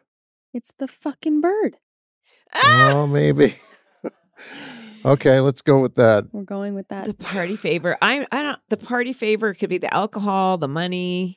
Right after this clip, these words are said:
Speaker 2: I don't know. Party favor. I don't know. It, uh, it's
Speaker 3: The
Speaker 2: not
Speaker 3: party favor is the thing you get when you leave the party, right?
Speaker 1: The crown.
Speaker 2: Yeah.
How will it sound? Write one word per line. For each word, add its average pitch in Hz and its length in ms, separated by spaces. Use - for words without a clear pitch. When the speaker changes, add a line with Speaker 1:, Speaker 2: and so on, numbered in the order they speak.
Speaker 2:
I 175 140
don't 120 100
know. 110 220
Party 202 240
favor. 185 500
I 208 120
don't 294 100
know. 254 160
It, 214 140
uh, - 140
it's 226 180
Speaker 3:
The - 60
Speaker 2:
not 247 160
Speaker 3:
party 185 180
favor 156 320
is 127 100
the 131 120
thing 147 200
you 139 120
get 143 200
when 135 160
you 131 80
leave 123 240
the 120 100
party, 135 380
right? 98 320
Speaker 1:
The 220 80
crown. 190 400
Speaker 2:
Yeah. 170 460